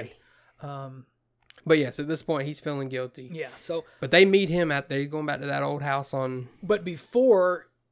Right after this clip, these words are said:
Speaker 1: Henry
Speaker 2: Okay.
Speaker 1: Bowers shows up at the, at the library to try and kill Mike.
Speaker 2: That's right. That's right.
Speaker 1: Now this is where the, where the, where the movie takes a real turn from the,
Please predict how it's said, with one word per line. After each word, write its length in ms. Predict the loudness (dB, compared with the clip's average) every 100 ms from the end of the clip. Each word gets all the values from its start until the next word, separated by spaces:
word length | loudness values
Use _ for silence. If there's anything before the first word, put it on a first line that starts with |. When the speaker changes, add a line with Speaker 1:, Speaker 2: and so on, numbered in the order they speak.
| _
Speaker 1:
Henry 320 | -6 -2 0
Speaker 2:
Okay. 80 | -2
Speaker 1:
Bowers 380 | 0 2 2 0
shows 340 | -2 -2 0
up 160 | -2 -2
at 140 | -4 -4
the, 200 | -6 -6
at 160 | -6
the 220 | -4 -4 -6
library 880 | -4 0 0 0 0 0 -4 -10 _ _ -12
to 80 | -8
try 240 | -4 -4
and 160 | -6 -6
kill 440 | 0 0 0 -4 _ _
Mike. 380 | -14 -14 -20 _ _ _ _
Speaker 2:
That's 240 | -8 -6
right. 280 | -12 -18 -20 _ _ -12
That's 260 | -12 -12
right. 240 | -20 -20 _ _ -20 _ _
Speaker 1:
Now 100 | 2
this 200 | 2 2
is 100 | 2
where 160 | 2
the, 100 | 2 -4 -6
where 140 | -6
the, 100 | -6 -14 -16
where 160 | -4 -4
the 80 | -2
movie 240 | -4 -6
takes 240 | -6 -6 -6
a 60 |
real 220 | 0 0 0
turn 240 | -8 -10
from 140 |
the, 60 | -12